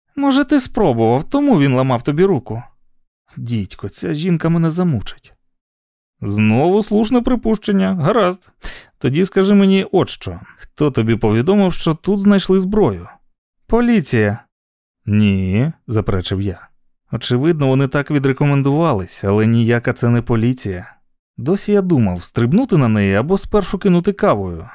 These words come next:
але тепер можна було розслабитися. За її плечима повільно скрадалися через вітальню Соломонові посіпаки. Старший двома руками стискав величенький револьвер, молодший просто всміхався.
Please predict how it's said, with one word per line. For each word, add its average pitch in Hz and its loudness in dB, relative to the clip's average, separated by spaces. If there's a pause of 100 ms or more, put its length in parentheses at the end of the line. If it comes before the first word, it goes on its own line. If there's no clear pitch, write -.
(140)
але 160 -2
тепер 143 -2
можна 135 0
було 127 2
розслабитися. 120 -6 (400)
За 107 0
її 175 2
плечима 185 0
повільно 180 2
скрадалися 175 0
через 143 0
вітальню 127 2
Соломонові 110 2
посіпаки. 104 -6 (680)
Старший 143 -2
двома 120 2
руками 175 2
стискав 165 -2
величенький 165 2
револьвер, 156 0 (180)
молодший 113 -2
просто - -8
всміхався. 131 -6